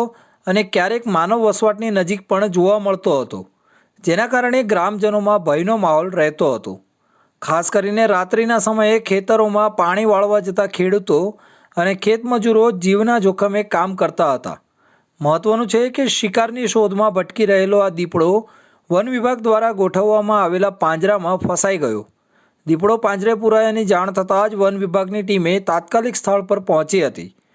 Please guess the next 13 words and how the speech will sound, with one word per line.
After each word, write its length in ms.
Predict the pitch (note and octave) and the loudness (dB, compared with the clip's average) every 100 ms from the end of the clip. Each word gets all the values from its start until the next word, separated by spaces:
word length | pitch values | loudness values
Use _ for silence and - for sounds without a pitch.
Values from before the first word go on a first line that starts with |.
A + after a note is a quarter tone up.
| _ _ _ D#3 | _ _ _ -2
દીપડાના 460 | F3 G#3 A#3 C4 | 0 0 0 -2
પકડાવાથી 680 | B3+ G3 G#3+ A3+ A3+ F#3 A#3 A#3 | -2 -2 0 0 -2 -2 -2 0
મલેકપોર 500 | F#3+ G3+ G3 - A3+ | 2 0 -2 -2 0
સહિત 300 | A3 G#3 G3+ | 2 2 2
આસપાસના 640 | F#3 E3 - G3+ F#3 A3 G3+ | 0 0 -2 -2 -2 -2 0
ગામોના 420 | F3+ F3 F#3 F#3 | 0 0 -2 -2
ખેડૂતો 440 | - F3 G3 F#3 C#3+ G3 - _ _ - | -2 0 0 2 0 0 -6 _ _ -4
અને 160 | F3 F#3+ | -2 0
ગ્રામજનોએ 680 | F#3 G#3 B3 A#3 A3+ G#3+ A3 | 0 -2 -2 -2 2 2 2
રાહતનો 500 | F#3+ E3 F#3+ B3+ A3 | 2 0 -2 -4 -2
શ્વાસ 320 | G3+ F#3+ F#3+ | 0 0 0
લીધો 300 | F#3+ D3+ D#3 | 0 2 0
છે. 200 | - - | -2 -12